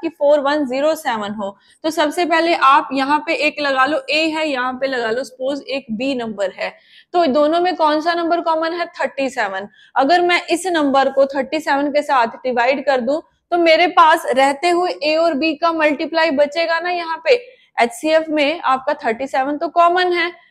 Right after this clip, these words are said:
तो ए और बी का मल्टीप्लाई करेंगे तो वो रिमेनिंग नंबर मिलेगा, यानी कि अगर मैं यहाँ पे थर्टी सेवन और ब्रैकेट के अंदर ए मल्टीप्लाई बी लगा दूं और यहाँ पे लिख दूं फ़ोर वन ज़ीरो सेवन,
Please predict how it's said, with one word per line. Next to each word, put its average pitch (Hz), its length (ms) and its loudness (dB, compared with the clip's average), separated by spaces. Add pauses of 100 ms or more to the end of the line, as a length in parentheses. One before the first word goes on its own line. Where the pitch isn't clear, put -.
(180)
तो 262 140 0
ए 277 140 4
और 330 180 6
बी 311 200 0
का 339 180 2
मल्टीप्लाई 311 600 2
करेंगे 311 320 0
तो 349 140 -2
वो 349 120 2
रिमेनिंग 233 540 -2
नंबर 220 280 -2
मिलेगा, 220 500 0 (340)
यानी 277 300 4
कि 349 140 0
अगर 320 240 6
मैं 349 140 2
यहाँ 277 440 2
पे 294 220 2
थर्टी 254 400 -2
सेवन 311 440 0 (340)
और 294 300 8
ब्रैकेट 247 480 0
के 339 80 2
अंदर 294 400 2 (100)
ए 285 200 2
मल्टीप्लाई 294 600 0
बी 247 220 0
लगा 262 320 2
दूं 254 220 -2 (400)
और 294 200 2
यहाँ 285 320 0
पे 311 100 -2
लिख 285 200 0
दूं 320 100 0
फ़ोर 294 340 -2
वन 285 300 -2
ज़ीरो 311 280 -2
सेवन, 214 400 -8